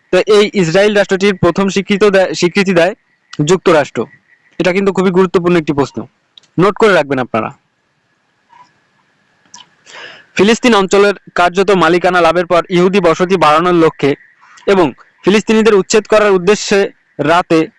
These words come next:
তাদের ফোন লাইন, বিদ্যুৎ লাইন কাটা,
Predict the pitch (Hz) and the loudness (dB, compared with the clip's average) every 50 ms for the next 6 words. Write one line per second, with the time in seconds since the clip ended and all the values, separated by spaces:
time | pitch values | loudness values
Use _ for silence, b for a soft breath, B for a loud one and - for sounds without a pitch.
0 | _ _ _ _ _ _ _ 170 160 165 190 202 185 - - 175 185 196 196 190 | _ _ _ _ _ _ _ -2 0 0 0 -4 -4 -2 -2 0 2 2 2 2
1 | 196 196 196 175 156 165 165 160 175 180 165 170 175 180 185 180 - - _ _ | 2 0 -4 -4 -4 -4 -2 0 0 0 2 2 0 0 0 -2 -8 -14 _ _
2 | _ - 175 165 160 - 175 165 160 151 | _ -2 -2 -2 0 0 0 0 0 0